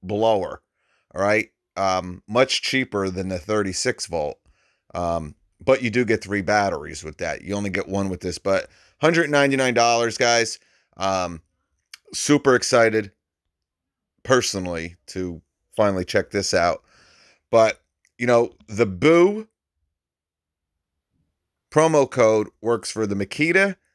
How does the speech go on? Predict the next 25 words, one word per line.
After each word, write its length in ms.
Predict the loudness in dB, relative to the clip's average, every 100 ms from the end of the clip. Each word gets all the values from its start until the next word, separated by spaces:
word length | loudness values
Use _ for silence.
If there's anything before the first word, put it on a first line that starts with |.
| _ _ _
works 240 | -2 -2
for 120 | -4
Bosch, 640 | -2 2 4 4 2 -2 -16 -14
it 120 | -10
works 240 | -8 -8
for 120 | -8 -10
DeWalt. 580 | -6 0 2 2 0 -6 _ _ _ _
Uh, 260 | -2 0 0
we 80 | 0
didn't 180 | -2 2
focus 360 | 2 2 -4
too 160 | -4 -2
much 240 | 0 0
on 140 | -2 -2
the 100 | -4
DeWalt 420 | -4 0 0 -2
stuff, 460 | -2 -2 -2 -6 _ _
but, 220 | -4 -2 0
um, 420 | 0 0 -2 -8 _ _ _ _ _ _ _ _ _ _ 0
you 80 |
know, 260 | 2 4 2 -2
it 160 | 0
works 300 | 4 4 4
for 120 | -2 0
everything. 520 | 0 0 -2 -4